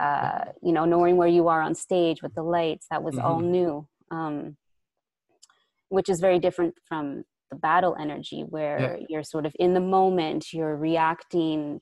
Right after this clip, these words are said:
Speaker 1: to, you know, what your opponent just did, trying to, you know, be spontaneous.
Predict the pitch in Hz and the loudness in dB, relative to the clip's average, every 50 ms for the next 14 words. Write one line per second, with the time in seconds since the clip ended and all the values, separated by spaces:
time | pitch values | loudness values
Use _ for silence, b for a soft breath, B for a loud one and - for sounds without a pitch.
0 | - - - 165 156 151 147 143 - - - 165 160 156 151 151 156 156 - - | -10 -4 -2 -2 0 0 -2 -6 -8 -8 -6 -6 -4 -4 -4 -6 -6 -6 -8 -6
1 | - 156 151 - - 180 185 180 180 175 175 - - 165 156 - - - 165 156 | -6 -6 -6 -6 -2 0 0 2 2 2 0 -2 -4 -6 -8 -8 -10 -6 -6 -4
2 | 151 151 156 160 _ _ b b b b b b b b b - - 170 165 156 | -4 -4 -6 -8 _ _ b b b b b b b b b -14 -10 -8 -6 -6
3 | 151 143 - - - 156 151 147 143 - - - - - - - - - - 175 | -6 -8 -10 -8 -6 -4 -4 -4 -6 -6 -8 -10 -12 -14 -16 -18 -14 -6 -2 -2
4 | 170 160 156 151 175 170 165 - - - 170 160 160 - - - 185 185 185 185 | -2 -2 -2 0 0 0 0 -2 -2 -2 0 0 0 -4 -2 -2 0 0 2 2
5 | 180 170 156 147 - - - - - | 2 2 0 -2 -4 -8 -10 -16 -14